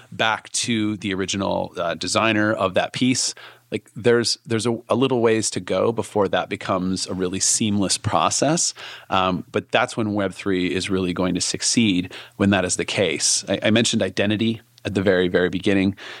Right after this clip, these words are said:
You know, you're going to have, eh, the promise at least is people will have the ability to really seamlessly choose which identity they pass, which pieces of their identity they pass along,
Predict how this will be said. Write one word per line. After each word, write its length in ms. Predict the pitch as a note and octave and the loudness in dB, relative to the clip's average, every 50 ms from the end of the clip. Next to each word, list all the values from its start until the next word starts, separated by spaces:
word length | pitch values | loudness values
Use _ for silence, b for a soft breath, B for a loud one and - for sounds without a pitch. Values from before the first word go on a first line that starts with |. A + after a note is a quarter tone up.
| B B | B B
You 140 | - G#2 G#2 | 2 2 4
know, 60 | G2 | 4
you're 360 | G2 F#2+ F#2+ G2+ G#2+ G#2 G#2 | 4 4 4 4 4 4 2
going 320 | G2+ F#2+ G#2+ G#2 G2+ G#2 G2+ | 2 0 0 2 2 2 2
to 140 | - A#2 G#2 | 0 0 0
have, 480 | - F#2+ F#2 F#2+ F#2+ G2 F#2+ - - - - | 0 2 2 2 2 2 0 -4 -8 -10 -10
eh, 200 | F#2 - - F2 F2 | -8 -8 -8 -8 -6
the 100 | F2 F2+ | -8 -8
promise 480 | - - - A#2 A2+ A2 - - - | -4 0 2 2 2 2 0 -2 -4
at 100 | - - | -4 -4
least 300 | G2 G2 G2+ G2+ - - | -2 -2 -2 -2 -4 -4
is 100 | G2 - | -4 -4
people 280 | - - G#2 - G2+ F#2+ | -4 -6 -6 -2 -2 -2
will 100 | F#2 F2+ | 0 0
have 220 | - G2+ F#2+ F#2+ | 0 0 0 2
the 100 | G2+ G2 | 2 0
ability 480 | F#2 F2 F#2 F#2+ F#2+ F#2+ F#2+ F#2+ F#2+ F#2 | 0 0 0 0 0 0 0 0 -2 -2
to 140 | - - G2+ | -2 -4 -2
really 240 | F#2 G2 F#2 F#2+ F#2 | -2 0 0 0 0
seamlessly 800 | - - - - A2 G#2+ G#2+ G#2+ G#2 G#2 - - G2+ G2+ G#2 B B B B B - | 0 -2 -2 0 2 2 2 2 2 2 0 0 0 0 -2 B B B B B 0
choose 460 | - - - D#3+ D#3 C#3 B2+ G#2 G2+ | 2 2 4 4 4 4 2 2 0
which 200 | A2 G#2+ - - | -2 -2 0 -2
identity 720 | G2 F#2+ - G2+ G2+ G#2 G#2 F#2 G2 F#2 F2+ F2 G2 - - | -2 -2 -2 -2 0 0 0 0 -2 -2 -2 -4 -6 -8 -2
they 180 | - F#2 F#2+ F#2 | 0 0 0 2
pass, 420 | - - F#2+ F#2+ F#2+ G2 - - - | 2 2 2 2 2 2 -2 -2 0
which 320 | A#2+ A#2 A#2 - - - - | 0 0 2 0 -2 -4 -4
pieces 320 | - - G#2+ G#2+ G2+ F#2+ | -4 -2 -2 -2 -2 -2
of 60 | F#2+ | 0
their 100 | F#2 F2+ | 0 0
identity 380 | F2+ E2+ E2+ G2 F#2+ G2 F#2+ F#2 | 0 0 0 0 0 2 2 2
they 160 | F#2+ F#2 F2+ | 0 0 -2
pass 340 | - - G2+ F#2 G2 - - | 0 0 2 2 2 2 2
along, 480 | F#2 F#2 F#2+ F#2 F#2+ F#2 F#2 G2 G2 | 2 4 4 4 4 2 2 0 -2